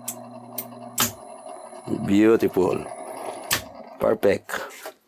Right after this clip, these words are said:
Pwede nating,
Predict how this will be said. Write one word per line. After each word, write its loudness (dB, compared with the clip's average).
Pwede 4
nating, 6